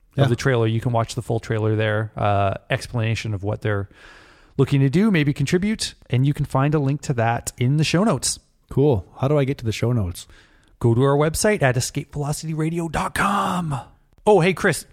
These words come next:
Speaker 2: do you by chance follow Glenn Greenwald on Twitter?
Speaker 1: Uh,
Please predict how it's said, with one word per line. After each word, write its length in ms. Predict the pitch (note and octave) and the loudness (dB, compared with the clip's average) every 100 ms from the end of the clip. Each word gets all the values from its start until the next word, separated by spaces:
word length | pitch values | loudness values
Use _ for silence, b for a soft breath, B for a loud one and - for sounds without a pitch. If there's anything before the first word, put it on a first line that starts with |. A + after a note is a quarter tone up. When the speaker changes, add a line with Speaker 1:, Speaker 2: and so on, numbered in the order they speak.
| B2 | -2
Speaker 2:
do 120 | C#3 | 0
you 300 | C#3+ G#3+ B3 | 4 4 4
by 180 | D3+ C#3 | 4 2
chance 360 | - A2+ A#2+ | 2 -2 -2
follow 420 | - A#2+ A2+ B2 A#2 | -2 0 2 2 0
Glenn 280 | A2 G#2 | 0 0
Greenwald 460 | G#2 G2+ G2+ G2 G#2 - | 0 -2 0 -2 -4 -8
on 100 | - | -8
Twitter? 280 | G2 G#2 G#2+ - - | -4 -4 -4 -6 -2
Speaker 1:
Uh, 840 | D3+ D#3 D#3 D#3 D#3 D#3 D#3 D#3+ | 0 2 2 2 2 2 2 0